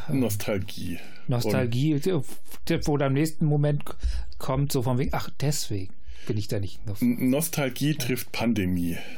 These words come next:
Speaker 1: Das ist so dieser Moment, wo jetzt wür-, hätte ich, wie neulich am Vatertag, wo ich dachte, „Ach, rummännern mit dem Bollerwagen hab ich zwar noch nie gemacht, aber irgendwie dieses Jahr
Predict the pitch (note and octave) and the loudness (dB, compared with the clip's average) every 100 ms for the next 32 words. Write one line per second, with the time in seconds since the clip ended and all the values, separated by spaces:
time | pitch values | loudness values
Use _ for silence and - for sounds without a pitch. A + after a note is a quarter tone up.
0 | - - - - - - G2+ G2 A2 G#2 | -6 -6 -6 -6 -6 -6 -6 -4 -4 -2
1 | G#2 G#2+ A2 G#2+ G2+ G#2+ A2 G#2+ A2+ - | -2 0 2 2 2 2 0 0 0 0
2 | C3 D3+ - - A2+ F3 F3+ D#3+ - - | -4 -4 -4 -2 0 0 0 -2 -2 -4
3 | - - - - C3 - - F3 F3+ F3+ | -4 -6 -6 -4 -4 -4 0 2 4 2
4 | G3 F#3+ D#3+ - C#3 F3 E3+ D#3+ C#3+ D3+ | 2 2 0 0 0 0 0 0 0 0
5 | C3 C3+ - - - - - D#3+ - - | 0 -2 -4 -6 -6 -6 -4 -4 -4 -6
6 | - - A2 C#3 G3 F3 F3 F3+ D#3+ C3+ | -8 -4 0 2 4 4 4 4 4 2
7 | A2+ B2 F3 E3+ D3 D3 D3+ C#3 D#3 - | 0 0 2 0 0 0 0 -2 -4 -4
8 | - C#3+ B2+ - D#3+ D#3 C3+ C#3+ D3 A2+ | -2 0 0 0 0 0 0 0 -2 -2
9 | A#2 - F#3 G3 F3+ E3 D#3+ - - - | -4 0 0 2 2 2 0 -2 -6 -6
10 | - G3+ A#3+ A#3 F#3 - E3 D3+ | -2 0 2 0 0 0 2 2